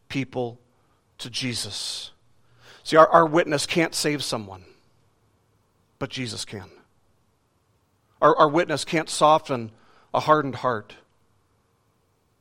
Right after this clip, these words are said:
but Jesus can. Our, our witness can't lift the veil that's blinding someone's heart, but Jesus can.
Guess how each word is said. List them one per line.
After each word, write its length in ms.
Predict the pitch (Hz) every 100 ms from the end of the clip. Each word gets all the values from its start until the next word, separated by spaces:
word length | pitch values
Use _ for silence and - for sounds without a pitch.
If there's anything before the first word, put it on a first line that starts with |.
| _ _ _ _ -
but 80 |
Jesus 360 | 110 117 107 -
can. 260 | - 90 - _ _ _ _ _ _ _ _ _ _ - -
Our, 220 | - 113 -
our 60 | 117
witness 300 | 117 135 127
can't 260 | - 131 127
lift 260 | 135 -
the 80 | 127
veil 320 | 123 127 113
that's 200 | 107 113
blinding 520 | 117 110 120 123 123
someone's 440 | 120 123 120 117 -
heart, 360 | 120 113 - _ _ _ _ _ _ _ _ _ _ _ _ -
but 120 | 120
Jesus 400 | - 101 101 -
can. 240 | - 95